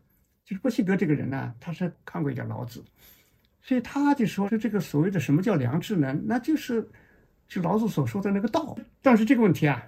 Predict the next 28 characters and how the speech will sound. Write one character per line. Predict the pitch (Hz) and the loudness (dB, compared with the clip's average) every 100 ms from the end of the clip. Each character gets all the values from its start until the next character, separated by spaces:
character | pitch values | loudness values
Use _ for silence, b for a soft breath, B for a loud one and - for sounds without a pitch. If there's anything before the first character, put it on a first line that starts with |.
| - | -14
就 | - 180 | -8 -2
说 | 190 185 - b b _ | 2 0 -2 b b _
他 | - 196 | -4 -2
的 | 196 | 2
意 | 214 | 4
思 | 160 156 | 4 2
是 | |
说 | 139 151 | 2 0
啊， | 127 | 0
就 | 113 160 | -2 0
说 | 175 | 0
在 | 175 190 | 2 2
这 | 160 | 2
个 | 160 | 0
世 | - 196 | -2 0
界 | 156 | 0
上 | 131 123 120 - b b | -2 -4 -10 -14 b b
存 | - 160 | -2 2
在 | 185 185 | 2 2
的 | |
这 | 147 | 0
个 | 151 147 _ | 0 -2 _
就 | 151 | -6
是 | 160 156 | -2 0
良 | 135 127 214 | 2 2 0
知， | 285 190 - | -2 -6 -8
就 | - | -12
是 | 151 175 | -6 -6